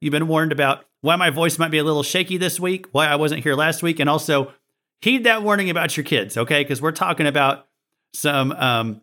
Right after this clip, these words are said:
some grimy stuff today, a-, as you can probably tell from the title of today's episode. All right, let's look at what was going on in the story where God destroyed Sodom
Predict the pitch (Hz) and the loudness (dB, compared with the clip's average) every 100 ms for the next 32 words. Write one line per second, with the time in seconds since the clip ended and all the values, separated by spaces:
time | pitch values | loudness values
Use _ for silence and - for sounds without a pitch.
0 | - - 131 117 165 196 175 - 143 135 | -16 -8 -4 -2 -2 -2 -2 0 -2 0
1 | 123 110 107 104 _ _ _ _ 135 135 | -2 0 0 -4 _ _ _ _ -2 0
2 | 143 139 147 143 147 - 151 - 185 214 | 0 0 0 -2 -4 -14 -10 -4 -2 -2
3 | 208 165 156 131 127 - _ _ - 143 | -2 -2 0 0 -2 -8 _ _ -4 -4
4 | 143 147 127 113 110 104 95 104 - - | 0 0 0 -4 -2 -2 -4 -8 -12 -14
5 | - - - 147 156 - _ - 190 - | -16 -8 -2 0 0 -6 _ -4 -2 0
6 | 214 214 190 196 185 147 170 175 147 104 | 0 0 -2 -4 -4 -4 -2 0 0 0
7 | 117 123 _ _ _ _ 170 185 175 151 | -2 -4 _ _ _ _ -4 -2 -2 0
8 | 160 156 160 139 127 147 160 - 127 143 | 0 0 0 0 0 0 -4 -6 -4 -4
9 | 139 123 107 107 120 | -4 -4 -2 -4 -6